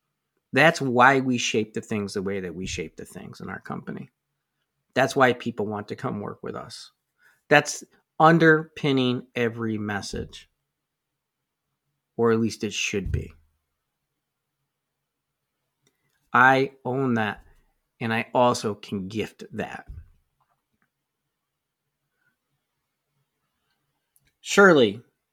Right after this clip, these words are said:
your overarching goal is to build a successful commercial enterprise. Well, I don't think you can do this by starting with why. Referring to Jim Collins,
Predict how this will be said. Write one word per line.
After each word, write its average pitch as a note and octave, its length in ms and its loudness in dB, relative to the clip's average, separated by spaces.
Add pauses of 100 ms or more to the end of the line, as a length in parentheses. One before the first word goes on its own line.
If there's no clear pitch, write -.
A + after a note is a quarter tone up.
your A#2+ 260 2
overarching C3 840 4
goal G2+ 260 -2
is F#2+ 80 -8
to - 100 -10
build G2 220 -4
a F#2+ 60 -8
successful - 720 -4
commercial - 500 -6
enterprise. G#2 800 -6 (640)
Well, B2 120 8
I G3+ 140 12
don't D#3 220 2
think A2+ 160 -4
you A2 100 -4
can F#2+ 580 -10 (380)
do A2+ 160 0
this G2 240 -6
by F#2+ 140 -8
starting F2+ 400 -8
with E2+ 160 -14
why. - 400 -12
Referring G2+ 380 -6
to F#2+ 80 -12
Jim G#2 200 -6
Collins, D3+ 680 2